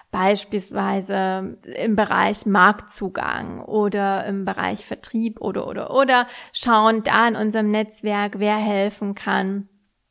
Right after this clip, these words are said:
Das machen wir. Aber es gibt auch einige Projekte mit etablierten Unternehmen. Wir haben ein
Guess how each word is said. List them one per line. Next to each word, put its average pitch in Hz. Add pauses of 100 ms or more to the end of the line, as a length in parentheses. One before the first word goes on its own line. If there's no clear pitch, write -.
(260)
Das 247
machen 214
wir. 202 (360)
Aber 240
es 240
gibt -
auch 202
einige 202
Projekte 196 (180)
mit 196
etablierten 254
Unternehmen. 247
Wir 214
haben 214
ein 226